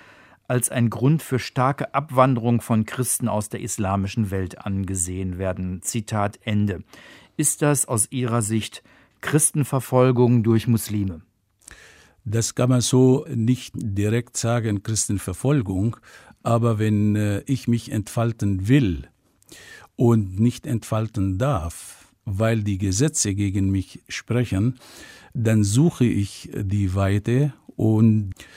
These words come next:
Speaker 2: versuche ich woanders das zu realisieren, was ich an Träume habe. Das, äh,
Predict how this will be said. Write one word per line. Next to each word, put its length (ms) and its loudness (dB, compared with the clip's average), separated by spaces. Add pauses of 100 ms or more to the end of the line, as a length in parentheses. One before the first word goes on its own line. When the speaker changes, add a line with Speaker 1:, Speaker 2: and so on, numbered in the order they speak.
(140)
Speaker 2:
versuche 460 2
ich 420 -2
woanders 840 0
das 380 -2
zu 120 -4
realisieren, 1000 0 (540)
was 280 0
ich 240 -4
an 160 -2
Träume 540 2 (380)
habe. 580 -2 (340)
Das, 440 -4
äh, 240 0